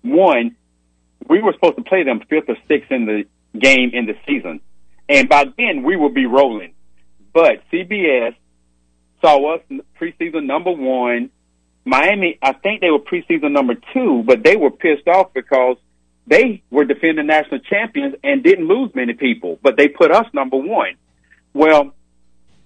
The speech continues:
Jimmy Johnson, being the psychology major he is, smartly called his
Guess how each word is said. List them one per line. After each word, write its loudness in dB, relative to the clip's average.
Jimmy 2
Johnson, -2
being -4
the -4
psychology 0
major -4
he -2
is, -2
smartly 2
called 0
his -8